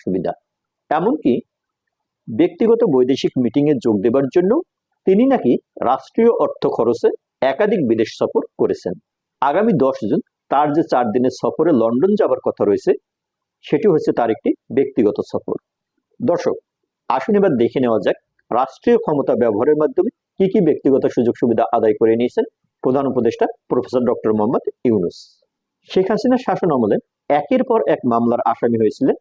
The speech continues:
ডক্টর ইউনূস। হোক সেগুলো আওয়ামী সরকার প্রতিহিংসামূলক মামলা কিংবা সত্যিকার অর্থে তার বিরুদ্ধে বিভিন্ন অনিয়ম, অবিচার আর দুর্নীতির অভিযোগে দায়ের করা মামলা। এবং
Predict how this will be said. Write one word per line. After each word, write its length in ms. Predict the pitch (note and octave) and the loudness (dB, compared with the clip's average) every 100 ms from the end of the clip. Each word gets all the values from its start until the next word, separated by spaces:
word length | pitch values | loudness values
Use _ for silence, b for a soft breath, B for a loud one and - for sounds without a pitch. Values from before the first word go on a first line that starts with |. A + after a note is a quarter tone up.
| _ - | _ -4
ডক্টর 260 | A#2+ - - - | -4 0 -2 0
ইউনূস। 320 | A#2 G#2+ F2 - _ _ _ _ | 0 0 -2 -6 _ _ _ _
হোক 160 | F#3 A#3 - | -4 -2 -2
সেগুলো 300 | B3 A#3 C#3+ - _ - | 0 2 2 -2 _ -2
আওয়ামী 220 | C3+ C#3+ D3+ | -2 0 -2
সরকার 220 | D3 E3 D#3 | 0 0 0
প্রতিহিংসামূলক 640 | C3 C3 B2+ B2 D3+ D#3 D#3+ | 0 0 0 0 0 0 2
মামলা 240 | B2 A#2+ C#3 - _ _ | -2 0 -4 -6 _ _
কিংবা 220 | G3+ G#3 - | 0 2 2
সত্যিকার 440 | D3+ C#3+ C#3+ D3+ D#3 | 0 0 0 2 0
অর্থে 200 | D#3 D4 - _ _ | 0 -4 -4 _ _
তার 180 | D#3 G3+ G3 | 0 0 0
বিরুদ্ধে 300 | D#3 A2+ F3 - _ B2+ | 0 2 -2 -2 _ -2
বিভিন্ন 260 | C#3+ G#3 G#3 - B2+ | 0 2 2 2 0
অনিয়ম, 300 | B2 C#3 F#3 _ - | 0 0 0 _ -2
অবিচার 360 | B2+ A#3 - - _ _ _ _ _ _ _ | 0 -2 -2 -4 _ _ _ _ _ _ _
আর 80 | A#2+ A#2 | -4 2
দুর্নীতির 380 | E3+ G#3+ G#3 - C3 | 2 2 2 2 2
অভিযোগে 340 | B2 A2+ - - _ A2+ | 2 2 0 -2 _ -2
দায়ের 200 | A2 G2+ | -2 0
করা 140 | G2+ F#2+ F#2 | -2 -2 -2
মামলা। 240 | F2 E2+ - _ _ _ _ _ - | -4 -8 -10 _ _ _ _ _ -2
এবং 180 | D#3+ | 0